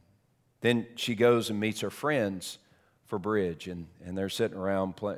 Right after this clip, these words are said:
or maybe canasta, I don't know, but they're playing, playing something. Um, maybe chicken scratch, I don't know what they're playing, but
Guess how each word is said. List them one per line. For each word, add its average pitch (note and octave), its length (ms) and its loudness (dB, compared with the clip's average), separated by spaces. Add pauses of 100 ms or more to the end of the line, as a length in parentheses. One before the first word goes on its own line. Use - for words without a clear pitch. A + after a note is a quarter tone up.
or F2+ 180 -6
maybe F2+ 300 -2
canasta, E2 560 -8
I - 20 -16
don't G1+ 160 -12
know, - 160 -12
but D#2+ 240 -8
they're G2 140 0
playing, F#2+ 400 2 (340)
playing A2 220 6
something. F#2 380 2 (580)
Um, F2 260 -6 (1040)
maybe G#2 180 2
chicken A2 320 0
scratch, - 440 -4
I F#2 80 0
don't F#2 120 0
know F2+ 120 -6
what F2 180 -2
they're E2 100 -8
playing, D#2+ 340 -6
but D#2 180 -12